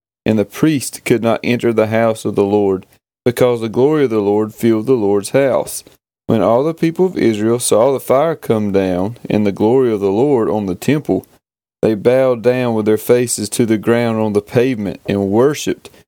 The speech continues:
and gave thanks to the Lord, saying, "For he is good, for his steadfast love endures forever." Then the king and all the people offered sacrifice before the Lord.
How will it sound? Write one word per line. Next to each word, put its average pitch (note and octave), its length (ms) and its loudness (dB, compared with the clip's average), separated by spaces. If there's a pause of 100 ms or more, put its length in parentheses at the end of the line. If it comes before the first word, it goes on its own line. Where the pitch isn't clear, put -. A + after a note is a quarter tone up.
(140)
and G#2 200 0
gave A#2 240 2
thanks C3+ 400 0
to B2+ 140 0
the A2+ 120 0
Lord, G#2+ 380 0 (360)
saying, A2 520 0 (320)
"For A2 100 2
he C3 240 0
is A2+ 180 -2
good, A2+ 460 0 (340)
for A#2 100 2
his B2+ 180 2
steadfast B2+ 680 0
love A#2+ 380 2
endures A#2 580 0
forever." G2 600 0 (1120)
Then C#3 200 2
the C3 80 -2
king B2+ 480 -2
and A2 140 0
all B2 200 2
the D3+ 120 -4
people C#3 400 -2
offered B2 400 0
sacrifice A2 800 0
before A2+ 420 -2
the G2 80 0
Lord. G#2 460 0